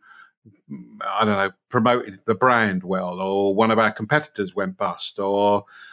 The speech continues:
yeah, in other words, they're saying, "Yeah, but, you know, how do you, how can you pinpoint it to that one area?" And, and the reality is, is I, I,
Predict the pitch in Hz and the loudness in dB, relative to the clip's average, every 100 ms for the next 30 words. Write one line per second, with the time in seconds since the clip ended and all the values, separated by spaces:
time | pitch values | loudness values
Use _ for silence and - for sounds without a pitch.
0 | - 131 127 143 143 143 123 113 - 120 | -6 0 2 4 2 4 4 2 2 2
1 | 110 131 123 120 120 117 131 143 151 139 | 2 0 2 4 2 2 -2 0 2 4
2 | 131 127 120 107 131 120 120 - 120 120 | 6 6 4 4 4 4 4 -4 -4 -2
3 | 113 107 117 143 143 123 123 120 117 110 | -2 -2 0 2 2 2 2 4 2 0
4 | - 127 127 123 123 110 - 139 139 123 | -4 -4 -2 0 0 0 -2 0 2 0
5 | - 101 98 107 101 _ - 110 101 92 | 0 0 0 -10 -16 _ 0 2 2 2
6 | 110 110 - 101 113 110 107 104 - 117 | 0 0 -2 0 2 4 4 4 0 2
7 | 107 101 87 85 - _ _ _ _ _ | 4 2 0 -6 -12 _ _ _ _ _
8 | - 117 123 123 131 127 127 131 170 175 | -2 0 0 0 2 4 4 4 4 2
9 | - 87 95 95 92 - 110 110 101 _ | -2 -4 -4 -6 -6 2 4 2 0 _
10 | 104 | 0